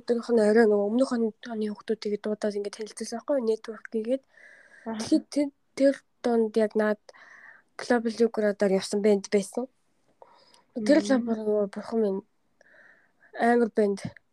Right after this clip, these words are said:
Speaker 1: Тэгээ
Speaker 2: Йоо.
Speaker 1: тэрний подкастыг сонссон болов уу?
Speaker 2: Би баг сонссон. Би бүгдийг сонссон.
Speaker 1: Бат. Бат юм блэ. Айгу зэгцтэй яриа хөрөөтэй, айгу угаасаа л айгу мундаг. Яалтчгүй л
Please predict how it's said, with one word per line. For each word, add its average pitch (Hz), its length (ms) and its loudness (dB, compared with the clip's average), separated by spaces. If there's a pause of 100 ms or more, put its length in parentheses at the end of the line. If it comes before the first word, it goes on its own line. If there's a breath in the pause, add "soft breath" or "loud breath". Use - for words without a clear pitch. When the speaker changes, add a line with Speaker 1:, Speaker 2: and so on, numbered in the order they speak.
(540)
Speaker 1:
Тэгээ 233 220 2
Speaker 2:
Йоо. 202 80 -4
Speaker 1:
тэрний 339 240 6
подкастыг 320 560 2
сонссон 269 480 -2
болов 233 320 -4
уу? - 20 -20 (640)
Speaker 2:
Би 226 160 -2
баг 247 160 4
сонссон. 240 400 -10
Би 233 240 -2
бүгдийг 262 480 -2
сонссон. - 400 -12
Speaker 1:
Бат. 302 240 0 (1700)
Бат - 240 -20
юм - 160 -20
блэ. - 240 -20 (1600)
Айгу 269 320 8
зэгцтэй 269 560 2
яриа 240 240 2
хөрөөтэй, 214 560 -2
айгу 196 320 -2
угаасаа 214 240 -4
л 220 80 -8
айгу 208 160 -6
мундаг. 202 400 -6
Яалтчгүй 226 480 -2
л - 80 -10